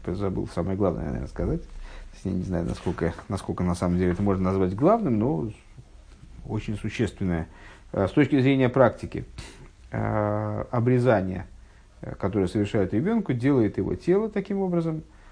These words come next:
э, годным для того, чтобы в нём раскрывался вот этот самый отцвет Ак. Делает его настолько чистым и святым, что в нём может раскрываться отцвет Одем Кадмон, э, как он есть,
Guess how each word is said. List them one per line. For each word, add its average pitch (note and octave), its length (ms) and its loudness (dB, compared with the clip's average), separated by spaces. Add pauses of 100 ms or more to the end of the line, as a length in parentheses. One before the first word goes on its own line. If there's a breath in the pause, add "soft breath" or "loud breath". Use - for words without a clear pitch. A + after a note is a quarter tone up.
(240 soft breath)
э, G2+ 180 -6
годным E3 560 4
для A#2 160 0
того, A#2+ 120 2
чтобы G#2+ 200 -2
в G#2 40 -2
нём D#3 260 2
раскрывался B2 640 0
вот A#2 140 -2
этот B2+ 180 -2
самый C3 280 0
отцвет B2+ 540 -2
Ак. F#2+ 360 -4 (380 loud breath)
Делает A#2 400 4
его A2+ 160 4
настолько A#2 600 2
чистым G#2 440 -2
и - 40 0
святым, F#3 420 -2
что - 140 -2
в G#2 60 0
нём D3+ 260 0
может A#2+ 280 0
раскрываться A#2+ 600 -2
отцвет B2 420 -2 (100)
Одем G#2+ 260 -2
Кадмон, - 360 -4 (600 loud breath)
э, A#2 720 -2
как - 240 0
он G2+ 120 2
есть, - 520 -4